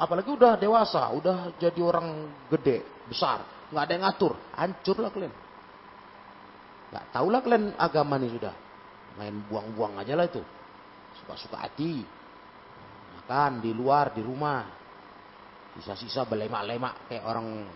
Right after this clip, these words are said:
nggak beragama. Tinggal, pergi. Hidup kau jadi orang nggak diberkahi Allah. Jadi kawan setan.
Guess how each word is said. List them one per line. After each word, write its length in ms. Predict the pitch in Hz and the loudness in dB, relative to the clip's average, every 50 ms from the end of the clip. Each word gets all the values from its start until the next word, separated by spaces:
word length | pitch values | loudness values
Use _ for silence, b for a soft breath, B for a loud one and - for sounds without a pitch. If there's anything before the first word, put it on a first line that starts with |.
| - - 110 | -16 -10 -8
nggak 160 | 107 101 - 101 | -8 -8 -4 -4
beragama. 520 | 113 110 110 101 107 104 101 95 90 87 87 - | -2 -2 -2 -2 -2 -4 -6 -6 -8 -10 -10 -8
Tinggal, 640 | - 107 107 110 123 135 147 139 127 113 95 - - | -8 -6 -4 -2 0 2 2 2 2 0 -2 -6 -10
pergi. 480 | - - 104 113 139 151 147 135 117 98 87 - - - - - - - - - - - - - - - - - - - - 101 | -12 -12 -8 -4 -4 -2 -2 -2 -2 -4 -6 -12 -16 -20 -20 -20 -20 -20 -20 -20 -20 -20 -20 -20 -20 -20 -20 -20 -20 -14 -12 -12
Hidup 280 | 95 - - 117 101 - - - | -10 -6 -4 -6 -6 -6 -8 -6
kau 480 | 120 117 113 113 123 127 131 131 123 117 107 - - - - - - - - - - - - - - - - - - - - - - - - - - - - - - - - - - - | -4 -2 -2 -2 -2 -2 -4 -6 -8 -10 -12 -16 -18 -20 -20 -20 -20 -20 -20 -20 -20 -20 -20 -20 -20 -20 -20 -20 -20 -20 -20 -20 -20 -20 -20 -20 -20 -20 -20 -20 -20 -20 -20 -20 -20 -16
jadi 240 | - 90 - - 98 - | -14 -14 -12 -10 -8 -8
orang 280 | 104 101 101 95 95 92 | -6 -6 -6 -6 -6 -6
nggak 200 | 92 92 - - | -6 -6 -8 -8
diberkahi 640 | - 92 - 101 - 85 - - 90 90 90 90 - | -10 -10 -10 -10 -10 -10 -10 -12 -10 -10 -10 -10 -10
Allah. 380 | 104 101 95 95 92 90 85 80 - - - - - - - - | -10 -10 -10 -10 -12 -14 -14 -16 -18 -20 -20 -20 -20 -20 -14 -12
Jadi 160 | 95 - 104 | -10 -10 -10
kawan 320 | - - 113 113 113 117 | -6 -6 -4 -4 -4 -6
setan. 360 | 117 - 123 117 - - 156 | -8 -10 -10 -8 -6 -8 -8